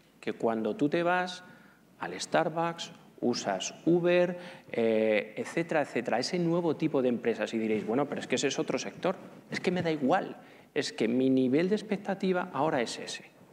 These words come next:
Existe, eh, injusticia, eh, desequilibrio regulatorio. Es que eso es lo que genera cambio. Es que si no se produce ese desequilibrio,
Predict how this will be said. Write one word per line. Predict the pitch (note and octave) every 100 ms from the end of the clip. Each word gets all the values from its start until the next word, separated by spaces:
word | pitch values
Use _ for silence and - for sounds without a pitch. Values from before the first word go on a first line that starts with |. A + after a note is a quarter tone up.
| - - - _ _ -
Existe, | A#2 - F3 E3 - F#3+ F#3 - -
eh, | C3 B2 A#2 A2+ A2 A2 - - - - _ - - -
injusticia, | B2+ A#2+ A#2+ - C3 B2+ B2 A#2 A2+ G#2+ A2 -
eh, | - - - - - - - - - - -
desequilibrio | B2 - - B2+ C#3 C3+ B2 A#2+
regulatorio. | A2+ A2+ G#2+ A#2 G#2 F2+ - - -
Es | D3+
que | -
eso | F#3 E3
es |
lo | D#3+
que | C3+
genera | - A2+ G#2+
cambio. | G#2 F#2+ F#2 -
Es | A#2+
que | -
si | - C3
no | F3+
se | G#3+
produce | F#3 F3+ F3+ F3+ D#3
ese | - C3+
desequilibrio, | B2+ - A2+ C3 F3 F3+ F3